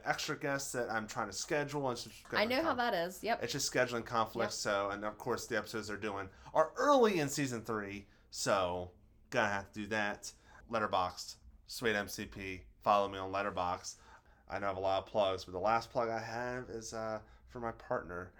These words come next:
Speaker 1: She has a collage art. She just opened up an Etsy. Just follow her on Instagram,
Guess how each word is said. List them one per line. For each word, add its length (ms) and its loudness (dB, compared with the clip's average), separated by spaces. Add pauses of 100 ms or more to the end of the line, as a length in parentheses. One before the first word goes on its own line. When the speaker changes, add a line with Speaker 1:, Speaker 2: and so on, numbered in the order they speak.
(200)
Speaker 1:
She 180 -6
has 200 2
a 260 -4
collage 640 2
art. 300 -4
She 160 -8
just 280 -2
opened 280 -4
up 100 -2
an 180 -8
Etsy. 500 -4 (260)
Just 180 -4
follow 220 8
her 80 8
on 140 4
Instagram, 520 0